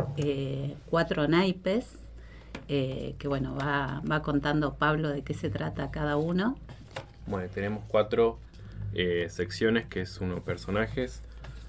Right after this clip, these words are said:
Speaker 2: eh, escenarios, eh, eh, objeto o animal y efectos de sonido.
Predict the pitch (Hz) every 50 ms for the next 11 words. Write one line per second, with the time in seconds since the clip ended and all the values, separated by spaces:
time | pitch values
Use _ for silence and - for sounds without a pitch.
0 | - 139 - - 131 - 87 87 90 90 90 - - 101 - - 104 113 131 139
1 | 127 117 117 131 135 - - - - - - - - - - - - - - 87
2 | 90 92 90 87 87 87 87 87 90 - - - - - - - - - - -
3 | - - 98 92 87 92 95 - - - 135 127 127 101 120 110 110 107 113 131
4 | 147 139 143 147 143 - - - - 147 151 156 151 - - - 113 98 - -
5 | 113 110 - 120 110 107 104 98 104 - 110 127 127 120 113 110 107